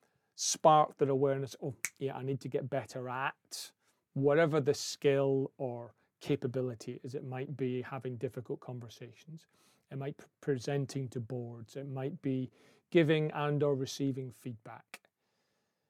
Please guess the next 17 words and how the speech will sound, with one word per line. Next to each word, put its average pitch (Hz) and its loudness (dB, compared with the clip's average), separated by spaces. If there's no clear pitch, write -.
It 143 0
might 147 2
be 139 2
acknowledging 135 2
the - -6
past - 4
whilst 139 0
focusing 139 -4
on 131 -8
the 123 -10
future. - -10
It 131 -12
might 131 -8
be 135 -2
asking 131 -8
better 123 -8
questions. - -20